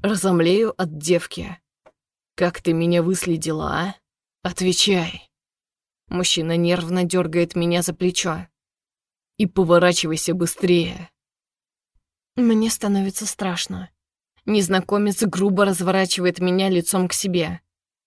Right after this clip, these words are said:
Его пистолет совсем рядом, и я зажмуриваюсь от страха. «В-, вы ошибаетесь», выдавливаю из себя.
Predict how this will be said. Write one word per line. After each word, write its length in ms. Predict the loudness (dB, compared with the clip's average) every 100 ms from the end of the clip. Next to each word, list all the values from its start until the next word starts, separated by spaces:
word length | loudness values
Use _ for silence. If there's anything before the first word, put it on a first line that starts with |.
| _ _
Его 300 | 0 4 2
пистолет 580 | 2 -2 0 0 0 0
совсем 460 | -2 0 0 0 0
рядом, 460 | -2 -2 -6 -8 _ _ _ _ -18 -6
и 100 | 0
я 160 | 2
зажмуриваюсь 840 | 2 2 2 2 2 -2 -4 -4 -4
от 120 | -2
страха. 640 | -2 0 -2 -2 -6 -8 _ _ _ _ _ _ _ _ -14
«В-, 140 | -14 -8
вы 720 | -6 -4 -2 -2 -2 -4 -8 _ _ _ _ -4
ошибаетесь», 920 | 0 0 0 -2 -2 -6 -10 -10 -12 _ _ _ _ _ _ -4
выдавливаю 720 | 2 4 2 0 -2 0 0
из 100 | 0
себя. 460 | 0 -2 -2 -4